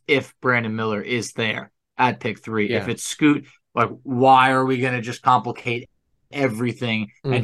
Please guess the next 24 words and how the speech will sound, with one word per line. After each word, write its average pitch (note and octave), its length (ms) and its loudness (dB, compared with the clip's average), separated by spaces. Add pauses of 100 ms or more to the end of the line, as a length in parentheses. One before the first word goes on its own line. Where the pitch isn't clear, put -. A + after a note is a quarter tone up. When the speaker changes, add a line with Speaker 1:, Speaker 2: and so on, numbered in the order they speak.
Speaker 1:
trade C3 240 4
a B2 60 0
whole B2 160 2
bunch B2 220 -4
of A2+ 100 -10
assets A#2+ 440 -4
for A#2 340 -2 (280)
another C3+ 560 2
guard? B2 340 2
Look, B2 160 -4
he D3 340 2
is C#3 120 0
a C#3 120 2
very D3 600 0
talented C3 560 -2
guard, A#2 460 -2 (280)
but B2+ 240 -2
that's C#3+ 300 0
not C3+ 260 0
the G#2+ 80 -12
player B2 380 -2
that B2 180 -6
you, A#2 500 -4
uh, G#2+ 280 -2